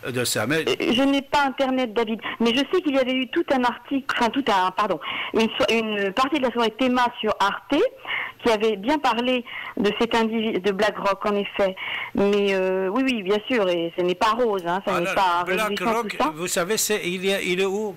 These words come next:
Speaker 1: Regardez, vous voyez les guerres qu'il y a actuellement dans le monde ?
Speaker 2: Oui,
Speaker 1: Par
Speaker 2: oui,
Speaker 1: exemple,
Speaker 2: oui, oui.
Speaker 1: Yémen. On a dit, il y a certain temps, on a dit, c'est la France, il a vendu des armements, patati, patata. Ah, Yémen, tout, tout ça, c'est vrai. La France, identité de la société, était français.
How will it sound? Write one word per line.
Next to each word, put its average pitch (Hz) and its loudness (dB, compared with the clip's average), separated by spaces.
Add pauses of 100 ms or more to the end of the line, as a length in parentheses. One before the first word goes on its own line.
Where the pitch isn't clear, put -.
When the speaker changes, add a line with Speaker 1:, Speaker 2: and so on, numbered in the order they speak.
Speaker 1:
Regardez, 156 0
vous 143 -4
voyez 196 0
les 214 0
guerres 208 0
qu'il 180 -2
y 196 2
a 185 4
actuellement 175 -2
dans 170 0
le 165 -2
monde ? 190 -2 (180)
Speaker 2:
Oui, 220 2 (160)
Speaker 1:
Par 190 0
Speaker 2:
oui, 214 4
Speaker 1:
exemple, 202 0
Speaker 2:
oui, 196 2
oui. 180 0
Speaker 1:
Yémen. 160 -2 (400)
On 151 2
a 170 2
dit, 160 -4 (100)
il 139 -2
y 156 2
a 147 0
certain 151 -2
temps, 156 0
on 139 -2
a 143 -2
dit, 143 -6
c'est 127 0
la 117 0
France, - 0
il 165 -2
a 175 2
vendu 156 -4
des 151 -2
armements, 156 -2
patati, 160 -6
patata. 147 -4 (300)
Ah, 160 -2
Yémen, 170 0 (180)
tout, 170 0 (480)
tout 233 0
ça, 226 2
c'est 170 2
vrai. 226 -2
La 156 0
France, - -2
identité 165 0
de 160 0
la 147 0
société, 160 -2
était 151 -2
français. 226 -2